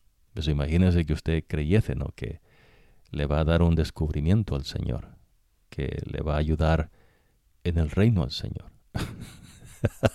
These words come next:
Bueno, eso es lo que el hombre, ¿ves? Del, de este mundo cree. Y pues la gente, ¿ves? Se crea su propio, su propio reino, ¿no? Su propio cuento. Eh, eso lo que Dios está diciendo, ¿ves? Es que, pues,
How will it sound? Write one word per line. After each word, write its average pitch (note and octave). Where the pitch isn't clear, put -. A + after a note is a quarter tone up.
Bueno, G#2+
eso E2+
es E2+
lo E2
que -
el D2
hombre, D#2
¿ves? D2+
Del, -
de -
este -
mundo C#2
cree. C#2
Y C3+
pues B2
la B2
gente, G2+
¿ves? F2
Se E2+
crea D2
su -
propio, -
su -
propio -
reino, F2
¿no? D2
Su -
propio D2+
cuento. D#2+
Eh, C#2
eso A2
lo G#2+
que A2
Dios D3
está A2
diciendo, F2
¿ves? D2+
Es D2+
que, D#2
pues, -